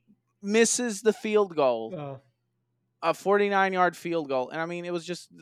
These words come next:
Speaker 1: the jailbreak after that. But that's what I'm, that's, like, one of my Felix Jones memories, too.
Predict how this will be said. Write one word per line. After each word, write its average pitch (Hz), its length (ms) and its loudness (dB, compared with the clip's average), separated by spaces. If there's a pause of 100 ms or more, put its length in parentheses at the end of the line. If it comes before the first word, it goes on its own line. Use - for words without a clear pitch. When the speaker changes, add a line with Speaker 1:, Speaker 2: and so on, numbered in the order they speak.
(120)
Speaker 1:
the 160 100 -4
jailbreak 151 760 -2
after 110 300 -12
that. 65 220 -16 (340)
But 175 80 0
that's 220 220 10
what 220 80 4
I'm, 196 180 -4
that's, 196 340 4
like, 208 380 6 (160)
one 180 160 -4
of 170 60 -6
my 165 160 0
Felix 156 420 -8
Jones 143 320 -8
memories, 135 380 -8
too. 113 280 -10